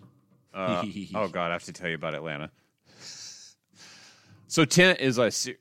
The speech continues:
Speaker 1: not gonna win because it's, like, the serious moment. It is,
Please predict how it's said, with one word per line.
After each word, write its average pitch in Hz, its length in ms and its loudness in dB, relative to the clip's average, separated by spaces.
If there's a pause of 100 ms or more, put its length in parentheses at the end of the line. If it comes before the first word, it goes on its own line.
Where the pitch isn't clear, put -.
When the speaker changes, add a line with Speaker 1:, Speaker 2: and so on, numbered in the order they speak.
Speaker 1:
not 127 200 -2
gonna 107 160 -6
win 95 280 -10
because 90 280 -14
it's, 90 160 -12
like, 90 140 -8
the 87 80 -16
serious 95 400 -8
moment. 110 380 -6 (200)
It 101 180 -6
is, 90 480 -8